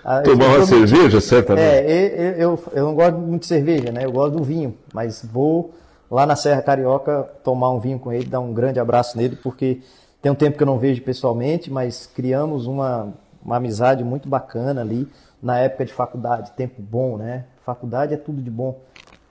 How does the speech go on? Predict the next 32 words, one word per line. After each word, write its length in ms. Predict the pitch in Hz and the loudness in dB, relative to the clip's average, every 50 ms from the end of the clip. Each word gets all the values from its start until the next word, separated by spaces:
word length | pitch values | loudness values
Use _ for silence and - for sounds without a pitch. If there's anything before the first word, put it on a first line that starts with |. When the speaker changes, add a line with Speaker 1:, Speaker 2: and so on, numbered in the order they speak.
| _ _ _ _ - | _ _ _ _ -20
Speaker 1:
O 180 | - - - | -4 2 4
ar 260 | 151 175 185 - 139 131 | 6 6 6 4 2 -2
da 120 | 147 135 | -4 -4
faculdade 720 | - - 127 - - 123 104 123 123 139 143 139 - 139 | -2 -6 -8 -8 -10 -10 -4 0 0 0 0 -2 -4 -8
faz 260 | 139 - 143 127 113 107 | -8 -6 -6 -6 -6 -6
bem 200 | 110 127 131 127 | -8 -10 -10 -8
pras 180 | - 117 117 | -10 -12 -14
pessoas, 460 | - - 113 - - 135 127 117 104 | -12 -14 -16 -14 -12 -10 -10 -10 -10
né? 160 | 110 117 123 127 | -10 -10 -10 -8
Onde 180 | 127 123 117 | -10 -10 -10
se 120 | - - 127 | -10 -10 -10
discute, 440 | 117 - - - 131 120 - 135 117 | -10 -12 -12 -12 -12 -10 -10 -12 -8
é 100 | - 131 | -6 -4
um 40 | 135 | -4
local 280 | 135 127 135 143 143 143 | -4 -4 -4 -4 -6 -6
onde 100 | 139 - | -6 -8
se 100 | - 135 | -12 -14
discute 360 | 120 - - 143 139 - 139 | -14 -8 -8 -10 -8 -8 -10
ideias, 480 | 113 110 123 120 131 127 113 101 98 | -8 -6 -4 -2 -2 -4 -4 -6 -10
né? 160 | 104 127 175 - - _ | -10 -12 -12 -12 -14 _
Speaker 2:
O 600 | - 92 110 113 107 101 101 101 101 98 98 92 - | -4 0 0 2 2 2 0 0 0 -2 -2 -2 -2
professor 480 | 117 120 113 135 127 - 160 156 127 | -4 -2 -2 -2 -2 0 2 2 4
Lu-, 280 | 98 98 131 170 175 - | 4 4 2 2 0 0
Lucas 480 | - 120 123 151 175 - - 90 82 80 | 0 2 2 2 2 2 -2 -4 -4 -2
dava 260 | 82 95 101 95 95 | 0 0 0 2 2
aula 240 | 95 104 113 117 104 | 2 2 2 2 2
pra 140 | 95 101 95 | 0 -2 -2
nós 380 | 98 104 117 123 131 131 113 | -2 -2 -2 -2 -2 -2 -2
de 60 | 104 95 | -4 -6
História 380 | - - - 104 107 101 90 | -8 -2 2 2 2 4 2
da 120 | 78 82 85 | 0 0 0
Arte, 420 | 87 107 117 110 - - - - | 2 2 2 0 -2 -8 -16 -20